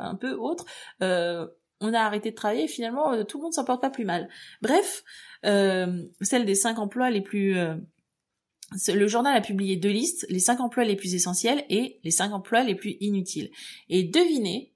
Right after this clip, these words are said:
quel a été le métier le plus inutile du classement ? Ça a été le métier d'artiste. Et ça, moi, ça me pose un énorme problème parce que ça provoque d'énormes syndromes de l'imposteur chez les,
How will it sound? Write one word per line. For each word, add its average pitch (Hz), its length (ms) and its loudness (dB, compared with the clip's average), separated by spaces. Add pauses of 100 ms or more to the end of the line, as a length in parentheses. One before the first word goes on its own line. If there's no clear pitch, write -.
(160)
quel 302 200 2
a 254 100 6
été 202 500 0
le 196 180 0
métier 190 380 0
le 208 100 -2
plus 190 220 -4
inutile 208 480 -2
du 190 100 -4
classement ? 175 640 -4 (480)
Ça - 160 -4
a 165 40 2
été 190 300 0
le 311 100 2
métier 175 580 -4
d'artiste. - 720 -6 (580)
Et 170 100 -4
ça, 285 320 4 (340)
moi, 190 120 -2
ça 180 180 0
me 175 120 -4
pose 202 180 -2
un 160 160 -2
énorme 226 600 4
problème 190 440 0 (500)
parce 190 200 0
que 233 80 0
ça 214 160 4
provoque 202 420 -2
d'énormes 226 580 4
syndromes 220 360 -2
de 202 80 0
l'imposteur 185 520 -2
chez - 160 -4
les, 156 180 -2